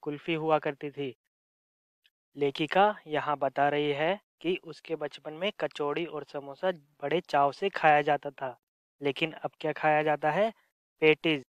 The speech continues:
शहतूत और फालसे और खसखस का जो शरबत बचपन में पिया जाता था, अब क्या पिया जाता है? कोका कोला और पेप्सी। उन दिनों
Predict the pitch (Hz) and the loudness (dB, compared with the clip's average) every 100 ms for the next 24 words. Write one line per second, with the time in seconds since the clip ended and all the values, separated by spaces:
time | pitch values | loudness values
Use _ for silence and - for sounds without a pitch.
0 | _ - 139 160 208 208 - 160 151 - | _ -4 2 2 2 0 0 -2 -2 -6
1 | - 139 139 - 185 165 156 - 147 - | 2 2 4 0 2 0 -2 -6 -4 -2
2 | 151 160 147 147 151 139 170 - 214 _ | -2 -2 -2 -4 -2 0 0 0 -8 _
3 | _ 135 - 156 143 143 147 143 151 147 | _ -4 -4 -4 -4 -2 6 8 10 8
4 | - 147 170 202 - _ _ - 143 - | 6 2 2 2 -2 _ _ -2 -2 2
5 | 151 156 160 160 156 160 160 214 233 - | 2 6 6 6 6 4 6 6 6 -2
6 | _ _ _ _ _ 156 151 160 147 156 | _ _ _ _ _ -4 0 -2 0 2
7 | 160 208 208 _ 151 196 233 _ _ - | 6 6 4 _ 4 4 4 _ _ 4
8 | 160 - - 160 135 _ _ _ _ _ | 6 6 -2 -6 -6 _ _ _ _ _
9 | _ 156 156 151 180 226 | _ -10 -6 0 2 2